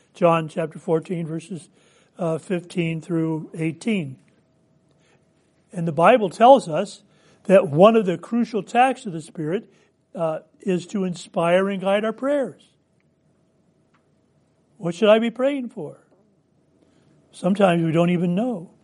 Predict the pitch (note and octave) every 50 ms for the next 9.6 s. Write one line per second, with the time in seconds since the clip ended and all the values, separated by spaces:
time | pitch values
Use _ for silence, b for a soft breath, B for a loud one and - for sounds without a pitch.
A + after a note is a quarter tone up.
0 | b b b - - F#3 G3+ - A#3 G#3 F3 F#3 F#3 D3 C#3+ D#3+ D#3+ D3 F3+ F3
1 | E3+ E3+ E3+ E3 b b b b b - - F#3 G3+ G#3 G3+ F3+ E3 E3 C3 C3
2 | F3+ F#3 F#3+ F#3 E3 D#3+ G3 A#3 B3+ - - _ - F3 E3 F3 E3 F#3 F#3+ G3+
3 | G#3+ - - A3+ F#3+ F3 D3 D3+ E3+ A#3 D#4+ D#4+ B3+ - A3 F3 F#3+ G#3 G3+ b
4 | b b b b b b b - E3 G3 C4+ B3+ - C4 G#3 G#3 G#3 F#3+ F3+ F#3
5 | F#3 - F3+ E3 F3 F3+ F3+ F3+ E3+ D#3+ F3 F#3 F3+ D#3+ D#3 D3+ D#3+ G#3+ C#4+ D#4
6 | D4+ B3 G3 F3+ G3 A#3+ A#3+ - _ _ _ _ _ _ _ _ _ _ _ _
7 | _ _ _ _ _ _ _ _ _ _ _ _ _ _ _ _ _ _ _ _
8 | _ _ _ _ _ _ _ _ _ - G#3 - - F#3 F3+ - G3+ D#3 D#3+ D#3+
9 | C3 C#3+ C#3 C3 B3 E4+ F4+ D#4 F#3 B2+ -